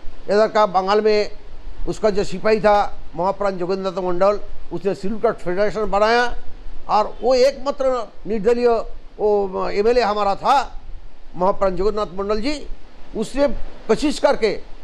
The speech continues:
उस time कैसे जैसे राज्यसभा का चुनाव होता है वैसे ही होते थे, रा-, constitution assembly जाने के लिए प-, छः सात आदमी का, मतलब, एमएलए, एमएलसी, मतलब, उसको सहयोग चाहिए था, तो उसके पास तो एक ही था।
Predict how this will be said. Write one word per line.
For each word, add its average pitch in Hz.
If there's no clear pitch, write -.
उस 220
time 269
कैसे 262
जैसे 269
राज्यसभा 214
का 240
चुनाव 233
होता 220
है 285
वैसे 247
ही 254
होते 208
थे, 247
रा-, 170
constitution 247
assembly 226
जाने 202
के 269
लिए 208
प-, -
छः 247
सात 220
आदमी 190
का, 233
मतलब, 226
एमएलए, 190
एमएलसी, 202
मतलब, 170
उसको 165
सहयोग 196
चाहिए 160
था, 98
तो 240
उसके 220
पास 269
तो 277
एक 254
ही 285
था। 220